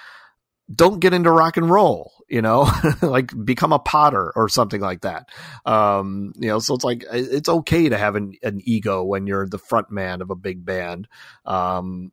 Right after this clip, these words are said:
but, you know, he's, he also has a sense of humor about it, which is, you know, what, uh, what the key to their success as,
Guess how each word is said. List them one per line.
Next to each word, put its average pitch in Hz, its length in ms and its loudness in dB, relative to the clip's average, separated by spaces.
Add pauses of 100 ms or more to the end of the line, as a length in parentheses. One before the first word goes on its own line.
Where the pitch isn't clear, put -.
(260)
but, 101 260 -2
you 101 160 -6
know, 95 220 -6
he's, 101 500 -8 (100)
he 98 760 -14 (520)
also 113 280 -2
has 107 160 -2
a 98 40 -4
sense 113 260 -4
of 92 80 -14
humor 139 340 -2
about 92 320 -4
it, 98 100 -8
which 101 220 -6
is, 98 320 -8 (240)
you 107 120 -12
know, 90 100 -10
what, 95 220 -8
uh, 98 120 -6
what 98 340 -12 (240)
the 104 140 -8
key 127 260 0
to 104 140 -8
their 104 160 -2
success - 520 -4
as, - 280 -16